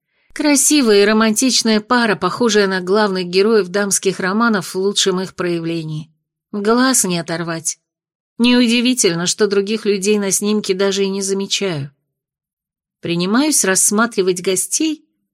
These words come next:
которых неожиданно много на заднем плане. В основном незнакомые мне лица. Кавалеры со смешными тонкими усиками, дамы в праздничных нарядах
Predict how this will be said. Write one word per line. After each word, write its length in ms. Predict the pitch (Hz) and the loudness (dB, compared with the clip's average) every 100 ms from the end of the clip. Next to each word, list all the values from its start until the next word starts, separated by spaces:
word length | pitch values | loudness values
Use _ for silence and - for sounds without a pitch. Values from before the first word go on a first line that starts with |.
| _ _ | _ _
которых 480 | - 202 240 220 214 | -4 2 2 2 0
неожиданно 560 | 202 214 214 214 208 | 0 0 2 2 2
много 400 | 208 226 262 165 | 2 2 0 0
на 140 | 170 175 | -2 -2
заднем 340 | 196 180 196 | 0 -2 -4
плане. 420 | 196 196 151 147 _ _ _ _ _ _ | -2 -2 -2 -8 _ _ _ _ _ _
В 120 | 180 | 0
основном 480 | 202 233 240 311 330 | 0 4 4 4 2
незнакомые 640 | 220 196 202 208 262 214 208 | 2 2 -2 0 0 2 0
мне 180 | 202 | 0
лица. 400 | 190 160 151 139 - _ _ _ _ _ - | -2 -2 -4 -6 -10 _ _ _ _ _ -2
Кавалеры 600 | 339 330 196 185 220 214 | 2 4 4 4 4 2
со 160 | 214 214 | 2 0
смешными 540 | 214 208 - 202 196 | 0 0 0 0 -2
тонкими 560 | 190 208 185 185 190 - | 0 -2 0 -4 -4 -6
усиками, 580 | 208 202 196 185 185 180 _ _ _ _ - | -4 -2 -2 -2 -4 -8 _ _ _ _ -10
дамы 540 | 170 185 202 208 202 | -4 0 2 2 0
в 80 | - | -2
праздничных 640 | 196 185 180 190 - 190 | -2 0 -2 -4 -4 -6
нарядах 540 | - 180 208 247 170 | -4 -2 -2 -2 -4